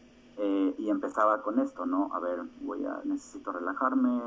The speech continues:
no tener miedo, eh, voy a empezar a respirar, y entonces empezaba a hacer mis respiraciones, y con las puras respiraciones ya no llegaba yo a ese pico, y, y lo superaba muy rápido, ya no llegaba yo a perder el control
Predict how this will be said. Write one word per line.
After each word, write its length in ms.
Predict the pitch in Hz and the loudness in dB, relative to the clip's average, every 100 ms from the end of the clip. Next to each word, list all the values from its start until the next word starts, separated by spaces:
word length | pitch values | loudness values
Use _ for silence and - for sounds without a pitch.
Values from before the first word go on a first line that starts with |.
| 117 | -2
no 340 | 101 101 101 | 0 2 0
tener 280 | - - - | 0 0 0
miedo, 800 | - 123 254 240 233 117 113 104 | 0 2 2 2 0 0 0 -2
eh, 40 | - - 98 | -6 -8 -10
voy 120 | 104 101 | -2 0
a 40 | |
empezar 300 | 98 - 95 | 0 -2 -4
a 20 | 92 | -4
respirar, 420 | - 90 95 110 | -6 -4 0 0
y 60 | 107 | 0
entonces 260 | - - | -4 -6
empezaba 320 | - - 92 90 | -6 -4 -2 -2
a 20 | |
hacer 160 | - 143 | -2 2
mis 140 | 139 | 2
respiraciones, 640 | - - - 107 143 139 143 - - - | 0 -6 -4 2 6 6 4 -2 -8 0
y 60 | |
con 140 | 127 143 | 4 4
las 100 | 139 | 2
puras 260 | 170 180 | 0 0
respiraciones 640 | 175 - 151 143 151 147 160 - - - - - - - - - - - - | 0 -2 0 0 2 2 2 -6 -20 -20 -20 -20 -20 -20 -20 -20 -20 -16 0
ya 140 | 139 | 2
no 100 | 143 | 4
llegaba 360 | 170 147 139 135 | 4 2 4 2
yo 120 | 127 | 2
a 40 | 123 | 0
ese 140 | - | -2
pico, 420 | - 262 - - - - - - - - - - - | 0 0 0 -4 -4 -16 -20 -20 -20 -20 -20 -20 -8
y, 760 | 294 - 107 107 107 104 104 92 | -2 2 4 4 4 4 4 2
y 100 | 107 | -2
lo 120 | 98 - | -4 -4
superaba 420 | 139 104 101 104 | -2 0 2 2
muy 140 | 107 | 0
rápido, 360 | 113 135 131 101 | -4 -2 -2 -2
ya 200 | 95 120 | 0 2
no 140 | 123 | 2
llegaba 380 | 120 110 110 107 | 2 0 2 2
yo 80 | 98 | 0
a 40 | |
perder 280 | 95 98 95 | -6 -4 -2
el 120 | 92 | -2
control 760 | - 107 - 143 147 143 143 139 | -4 -8 -4 0 4 6 6 4